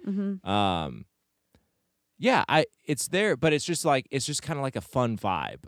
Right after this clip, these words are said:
Speaker 2: I feel
Speaker 1: Yeah.
Speaker 2: like it's a little bit of a hidden fortress of a city.
Speaker 1: Uh-huh.
Speaker 2: And some, 'cause some cities are just, like, kinda wide open, you know? Uh, Detroit, to a degree, is a hidden fortress.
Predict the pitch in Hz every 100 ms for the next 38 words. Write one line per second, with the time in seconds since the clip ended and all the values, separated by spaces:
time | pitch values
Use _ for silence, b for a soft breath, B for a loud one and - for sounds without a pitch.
0 | - 101 190 123 120 110 117 113 104 104
1 | 98 95 82 104 98 - 101 95 113 113
2 | - - _ - 101 95 - 107 110 135
3 | - - 202 175 180 123 120 165 160 139
4 | b b 160 - 226 202 190 165 139 135
5 | 123 107 110 98 113 104 92 95 92 87
6 | 80 76 - 55 57 - - 92 90 87
7 | 87 80 - 78 98 165 - 208 170 -
8 | 135 117 113 107 98 92 85 95 80 _
9 | _ - 101 87 85 80 73 - - -
10 | - -